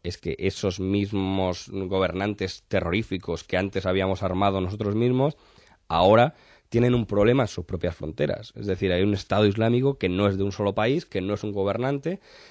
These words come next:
que está afectando a esos dictadores, gobernantes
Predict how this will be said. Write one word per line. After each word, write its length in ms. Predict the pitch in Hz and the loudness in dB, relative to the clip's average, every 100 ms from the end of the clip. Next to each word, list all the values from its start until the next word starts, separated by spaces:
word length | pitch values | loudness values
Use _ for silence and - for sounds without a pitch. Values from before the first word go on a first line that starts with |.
| _ - | _ -4
que 80 | 101 | -4
está 240 | - 113 | 0 -2
afectando 680 | 127 127 127 131 143 175 - - | 0 -4 -2 0 0 -2 -4 -8
a 160 | - 107 | 0 2
esos 460 | 135 - 156 147 - _ - | 0 0 -2 -2 -8 _ -14
dictadores, 840 | 117 113 - 101 101 101 98 98 | -10 -10 -10 -6 -2 0 0 -2
gobernantes 600 | 107 95 95 98 98 98 | 0 0 0 -2 -2 -2